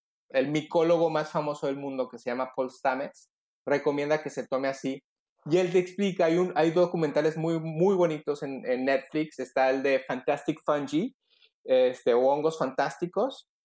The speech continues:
que habla sobre los hongos en general, y está el de Cómo cambiar tu mente, que el capítulo dos específicamente habla de los hongos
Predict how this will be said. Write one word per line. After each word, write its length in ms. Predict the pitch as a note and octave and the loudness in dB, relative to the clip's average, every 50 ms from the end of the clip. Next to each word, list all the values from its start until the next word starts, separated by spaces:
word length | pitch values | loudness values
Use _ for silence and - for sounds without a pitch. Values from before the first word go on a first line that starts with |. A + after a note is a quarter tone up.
| _ _ _ _ | _ _ _ _
que 260 | - C#3+ D3+ D3+ D3+ - | 2 2 4 2 2 0
habla 340 | C#3 D3 D#3+ E3+ F3 F3+ F3+ | 0 0 2 2 2 2 2
sobre 240 | - F3+ D#3 D3 C#3 | 2 2 2 2 2
los 200 | C#3 C#3 - - | 0 0 -2 -2
hongos 280 | D3 D#3+ E3+ E3+ - | -2 -2 -2 -4 -4
en 120 | D#3 C#3 C3+ | -6 -8 -6
general, 680 | - C#3+ C3+ B2+ B2 B2+ B2+ C#3+ D3+ F3+ B3 B3+ - _ _ _ _ _ _ _ - | -4 -2 0 2 2 4 4 4 2 2 0 -2 -8 _ _ _ _ _ _ _ -4
y 480 | D3+ D3+ D3+ D#3 D3+ D3+ D#3 - - _ _ _ - | 0 2 4 4 4 4 2 0 -6 _ _ _ -4
está 440 | D3 C#3+ D3 - - D#3+ D3+ D3+ D#3+ | -2 -2 -2 0 0 0 2 2 2
el 80 | E3 | 2
de 180 | D#3+ E3 D#3 D#3+ | 2 0 -2 -2
Cómo 340 | - E3+ E3 E3 E3+ D#3+ E3 | -2 0 2 2 0 0 0
cambiar 460 | E3 D3+ D3 C#3+ C#3+ C#3+ C#3+ C#3+ - | -2 -2 -2 0 0 -2 -2 -2 -6
tu 120 | - D#3+ D3 | -6 -6 -4
mente, 580 | D3+ D#3 D#3+ D#3 D3+ - - A#2+ B2+ C#3+ - _ _ _ _ _ _ _ _ _ _ _ _ _ _ _ _ _ _ _ _ - - - _ _ | -2 -2 -2 -4 -4 -4 -4 -4 -4 -4 -6 _ _ _ _ _ _ _ _ _ _ _ _ _ _ _ _ _ _ _ _ -20 -20 -20 _ _
que 80 | - C#3 | -2 0
el 100 | C#3 - | 0 0
capítulo 600 | D3 C3+ - - F3+ E3+ - A#3+ A3+ A3+ A3 G3+ | -2 -2 -2 -2 -4 -2 -2 -2 0 2 2 4
dos 240 | F#3+ F#3 F3 E3+ F3+ | 4 4 2 2 -2
específicamente 1160 | E3+ - - E3 D#3 - E3 D#3+ - E3 - E3+ E3 D#3+ D#3 D3+ C#3 - - D3+ D3+ - - - | -8 -6 -6 -6 -6 -6 -8 -8 -8 -4 -2 -2 -2 0 -2 -4 -2 0 2 2 2 2 0 -2
habla 380 | C3+ C3 C3 C3 C#3 C#3 C3+ | 0 0 2 2 2 2 2
de 160 | B2+ B2 B2+ | 2 2 0
los 220 | A#2 A#2 A#2 A#2 - | 0 0 -2 -2 -2
hongos 480 | B2 A#2+ A#2+ A#2 A2 A2+ - - _ | -4 -4 -2 -2 -4 -6 -8 -12 _